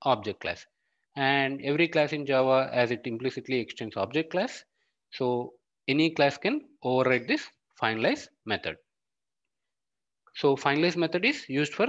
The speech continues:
cleanup activities, right? So cleanup activities, uh, again. So if you observe, even when we are talked about finally, we talked about cleaning up the,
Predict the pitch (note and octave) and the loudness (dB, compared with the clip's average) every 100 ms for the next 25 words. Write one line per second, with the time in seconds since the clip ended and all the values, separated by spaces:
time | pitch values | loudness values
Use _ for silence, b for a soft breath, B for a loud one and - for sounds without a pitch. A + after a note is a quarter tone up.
0 | - C#3+ D3 B2+ A2 - G2+ G2 G3 C4 | 2 2 4 2 0 -2 -8 -4 -2 -2
1 | - D3 C#3+ C#3+ D3 C#3 B2+ - C3+ D3+ | 0 -2 0 0 0 0 -2 -4 -6 -6
2 | C#3+ - - - - A#2 G#2+ - - B2 | -6 -10 -14 -12 -4 -2 -2 -6 -2 0
3 | A2 F2+ - - C#3+ C3 - C3 A#2 D3 | 0 -2 -4 -4 -2 0 0 0 2 2
4 | D#3 - B B _ _ _ - D3 E3 | 2 -4 B B _ _ _ 0 2 4
5 | D#3+ D3 C#3+ C#3 C3+ C#3 D3 - B2 B2 | 4 2 0 -2 2 2 2 2 2 2
6 | C#3+ C#3+ - A#2+ A2 B2 C3+ D4 - - | 2 2 0 0 0 2 2 0 -4 0
7 | D#3 D3 C3 C3 A#2+ A3+ - - D3 D3 | 2 4 2 2 0 0 -2 0 2 2
8 | C3+ A#2+ G#3+ E4+ | 2 0 0 -2